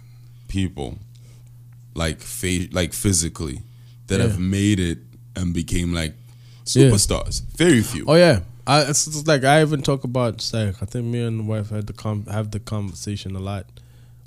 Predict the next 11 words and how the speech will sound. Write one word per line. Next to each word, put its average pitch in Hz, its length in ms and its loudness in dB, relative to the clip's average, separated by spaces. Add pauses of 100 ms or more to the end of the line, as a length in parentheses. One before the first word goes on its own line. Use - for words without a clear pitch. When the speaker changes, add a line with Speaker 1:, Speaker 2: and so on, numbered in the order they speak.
Speaker 2:
Um, 87 420 -4 (140)
I 92 100 -6
think 101 260 -4
I've 90 260 -4 (340)
borderline 98 680 -4 (1500)
teased 107 300 0
her 104 160 4
about 92 360 -2
liking 98 380 -6
light-skinned 98 460 -8
niggas. 98 360 -10